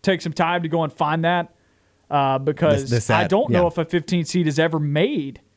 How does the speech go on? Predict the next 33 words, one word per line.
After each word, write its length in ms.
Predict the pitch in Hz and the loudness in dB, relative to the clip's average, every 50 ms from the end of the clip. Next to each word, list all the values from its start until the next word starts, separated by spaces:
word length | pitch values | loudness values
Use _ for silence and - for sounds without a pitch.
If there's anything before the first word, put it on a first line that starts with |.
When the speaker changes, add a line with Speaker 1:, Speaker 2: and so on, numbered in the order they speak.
| _ _ _ _ _ - | _ _ _ _ _ -2
Speaker 1:
in 80 | 180 | 0
Speaker 2:
I, 60 | - 113 | 0 2
Speaker 1:
Elite 320 | 151 156 165 165 160 151 | 2 2 4 4 4 4
Eight. 200 | 139 127 - - - | 2 0 -2 -4 -2
Speaker 2:
I 120 | 104 120 | 0 0
don't 200 | 139 160 139 - | 2 0 0 0
think 180 | - 127 113 - | -2 -2 -2 0
so, 220 | - 117 113 101 | 0 0 0 0
because 240 | 90 95 98 104 98 | 0 -2 -2 0 0
I 100 | 101 101 | 0 -2
think 300 | - - 117 113 104 92 | 0 0 0 0 -2 -2
Florida 240 | - 107 107 98 95 | -2 -2 0 0 0
Gulf 240 | 85 92 95 95 - | 0 -2 -2 -2 -2
Coast 420 | - 98 90 87 82 - - - _ - - - - _ _ _ _ _ _ _ _ - | -2 -2 0 -2 -4 -6 -12 -20 _ -20 -20 -20 -20 _ _ _ _ _ _ _ _ -6
was, 280 | 110 107 104 95 87 - | -2 -2 0 -2 -2 -4
I 120 | - 98 | -4 -2
think 140 | 117 131 110 | 0 0 2
they 80 | 113 | 2
were 80 | 131 139 | 2 0
the 80 | 113 95 | 0 0
only 140 | 101 104 101 | 0 0 0
one 160 | 98 101 101 | 0 0 0
that 100 | 98 92 | 0 0
made 200 | 98 101 98 90 | 0 -2 -2 -2
the 60 | 90 | -4
Sweet 240 | 87 - 104 101 92 | -6 -6 -6 -6 -6
sixteen, 480 | - 95 80 - - 147 165 120 87 87 | -6 -8 -8 -4 -2 -2 0 0 -2 -2
if 100 | 90 104 | -2 -2
I'm 120 | 98 101 | -2 0
not 160 | 104 101 85 87 | 0 0 -2 -4
mistaken, 420 | 95 - - 104 123 - 101 87 | -4 -4 -2 -2 -2 -2 -2 -4
and 120 | 87 90 | -2 0
they 260 | 95 98 98 90 82 | 0 0 -2 -2 -6